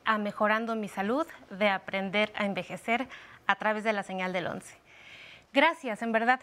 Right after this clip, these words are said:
muchas gracias por asistir a nuestro compromiso compartido. Aquí buscamos ser seres humanos plenos, saludables y conscientes. Vamos juntos al envejecimiento exitoso. Todo lo que no se usa se atrofia.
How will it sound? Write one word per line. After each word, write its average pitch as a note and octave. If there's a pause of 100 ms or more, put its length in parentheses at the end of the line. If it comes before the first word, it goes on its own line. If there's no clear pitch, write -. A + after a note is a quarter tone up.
(220)
muchas D4
gracias A3+
por G#3
asistir G#3+
a A#3+
nuestro G#3
compromiso G3+
compartido. G3 (380)
Aquí C#4+
buscamos C#4 (440)
ser A3+
seres A3+
humanos G#3
plenos, C#4+ (240)
saludables A3
y G3+
conscientes. G#3+ (420)
Vamos C4+
juntos D#4
al G#3
envejecimiento G3+
exitoso. F#3+ (1400)
Todo D#4+
lo C4+
que A3
no A3+
se A#3
usa C4
se -
atrofia. F#3+